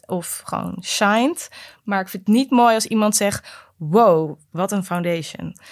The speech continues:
Dus dat probeer ik te voorkomen door heel weinig aan te brengen.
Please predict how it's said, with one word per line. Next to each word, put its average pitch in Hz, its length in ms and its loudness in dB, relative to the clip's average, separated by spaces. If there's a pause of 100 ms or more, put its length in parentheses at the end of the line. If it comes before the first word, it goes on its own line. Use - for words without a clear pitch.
(180)
Dus 190 120 -6
dat 240 100 2
probeer 247 240 0
ik 220 60 -4
te 220 120 -8
voorkomen 240 540 2
door 247 120 4
heel 247 160 4
weinig 208 280 0
aan 190 160 -2
te 220 100 -6
brengen. 247 400 2